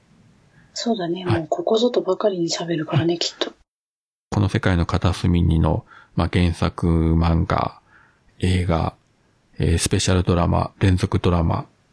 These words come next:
Speaker 2: もうすべてのバージョン、
Speaker 1: うん。
Speaker 2: えー、ネタバレありで喋りまくってますので、次回も遠慮かしゃくなく喋りまくりますんで、
Speaker 1: うん。
Speaker 2: え、覚悟の上で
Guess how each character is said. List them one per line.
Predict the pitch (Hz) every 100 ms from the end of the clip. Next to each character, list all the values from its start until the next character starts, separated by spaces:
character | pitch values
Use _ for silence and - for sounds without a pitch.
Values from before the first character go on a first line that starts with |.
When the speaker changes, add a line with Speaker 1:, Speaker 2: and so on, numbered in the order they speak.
| -
Speaker 2:
も |
う | 101
す | -
べ | 143
て | 110
の | 87
バ | 90 87
ー |
ジ | 87
ョ | 87
ン、 | 85
Speaker 1:
う |
ん。 | 85 - -
Speaker 2:
え | 87 78 78 80 80
ー、 |
ネ | 85
タ | 90
バ | 87
レ | 85 82
あ | 107
り | 85
で | - 82 - _ _ _ _ -
喋 | - 98
り | 95
ま | 92 90
く | -
っ |
て | - 90
ま | 85
す | -
の | 107
で、 | 147 123 - -
次 | 92
回 | 87
も | 85 82 85 - _ _ _ _ -
遠 | 117
慮 | 120
か | 107 98
し | 110
ゃ |
く | 113
な | 123
く | 113
喋 | - 82
り | 87
ま | 87 113
く | -
り | 117
ま | 104
す | - 104
ん | 90
で、 | 87 82 - _ _ -
Speaker 1:
う | -
ん。 | 180 165
Speaker 2:
え、 | - - - - 185 202 - - _ _
覚 | - 104 113
悟 | 104 92 92 90
の | 90
上 | 143 135
で | 143